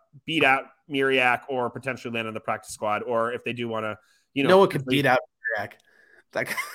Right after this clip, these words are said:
Speaker 2: <laughs>
Speaker 1: He's a big monster. I mean, you know, they might wanna run more twelve personnel this year too. So maybe they
Speaker 2: For
Speaker 1: will
Speaker 2: sure,
Speaker 1: carry for
Speaker 2: for
Speaker 1: four
Speaker 2: sure.
Speaker 1: tight ends. You never fr-, you never
Speaker 2: Yeah.
Speaker 1: really know. Um,
Speaker 2: Yeah.
Speaker 1: I don't know.
Speaker 2: Yeah.
Speaker 1: And no one else is really, like, jumps out at me as being that cool.
Speaker 2: No.
Speaker 1: I mean, we obviously, Troy Brown, Mississippi, Alex Cook, Washington defensive back.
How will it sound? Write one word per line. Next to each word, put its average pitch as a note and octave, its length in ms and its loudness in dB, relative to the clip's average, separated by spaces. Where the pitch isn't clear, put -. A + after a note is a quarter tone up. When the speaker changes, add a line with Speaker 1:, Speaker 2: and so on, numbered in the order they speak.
Speaker 2:
<laughs> - 360 -16
Speaker 1:
He's - 100 2
a F#3+ 60 6
big F#3 340 0
monster. F3 520 4
I F4 80 6
mean, F#4 160 4
you F#4+ 60 2
know, E4+ 240 4
they D#4+ 140 0
might E4+ 160 6
wanna D#4+ 220 4
run C#4+ 200 2
more B3+ 200 2
twelve B3 260 0
personnel A#3+ 380 -2
this A#3+ 180 -4
year A#3 80 -4
too. A3+ 240 -4
So F#3 180 -4
maybe G3+ 200 0
they G3 80 2
Speaker 2:
For F#3+ 100 4
Speaker 1:
will G3 80 4
Speaker 2:
sure, G#3 80 4
Speaker 1:
carry C#3+ 240 6
for D3 80 -12
Speaker 2:
for C#3+ 60 -8
Speaker 1:
four D3+ 180 4
Speaker 2:
sure. C3+ 100 0
Speaker 1:
tight A2 80 -2
ends. G#2+ 140 -6
You F#3 80 -8
never F#3+ 160 0
fr-, D#3+ 140 -6
you F3 80 -6
never D#3+ 200 0
Speaker 2:
Yeah. B2 120 -2
Speaker 1:
really A#2 180 -4
know. F2+ 320 -14
Um, F#2 220 -20
Speaker 2:
Yeah. C#3 200 -2
Speaker 1:
I - 100 -14
don't C#3 80 -6
know. A2+ 140 -2
Speaker 2:
Yeah. B2 120 -8
Speaker 1:
And C4 120 -4
no F4 120 4
one G4+ 120 2
else G3 260 2
is D3+ 140 -6
really, E3 240 2
like, C3+ 200 -2
jumps C3+ 340 -4
out A#2+ 120 4
at B2 60 -4
me A#2+ 120 -4
as A#2 120 -6
being A#2 240 -6
that A2+ 200 -4
cool. C3 160 -6
Speaker 2:
No. A#2 260 2
Speaker 1:
I - 20 0
mean, B2 160 -6
we B2+ 120 0
obviously, C3 280 -2
Troy F#3 260 0
Brown, D#3+ 300 4
Mississippi, C#3+ 800 -4
Alex D3+ 360 -2
Cook, D#3 200 -4
Washington B2+ 400 -2
defensive B2 420 -8
back. B2 300 2